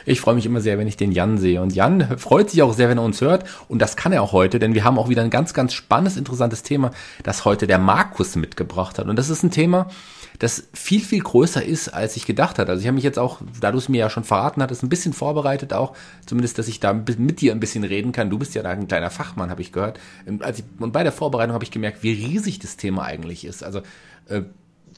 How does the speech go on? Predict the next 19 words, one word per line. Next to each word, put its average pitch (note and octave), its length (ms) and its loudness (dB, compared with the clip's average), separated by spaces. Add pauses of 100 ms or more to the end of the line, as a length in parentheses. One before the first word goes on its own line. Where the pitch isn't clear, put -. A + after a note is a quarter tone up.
(280)
das C3 160 -2
Thema, G#3+ 260 2
ich F#3+ 140 -2
fange - 380 -2
jetzt E3 100 -6
einfach D3 220 -6
mal C#3+ 100 -4
gleich C3 260 -4
an, C#3+ 220 -6 (180)
sind - 480 -4
die B2+ 120 -8
Teenage D#3+ 500 -4
Mutant C3 460 -2
Ninja F#2+ 400 -2
Turtles, - 480 -14
lieber D#2 200 -12
Markus. - 400 -14
Und G2+ 220 -10
du, F#3+ 220 0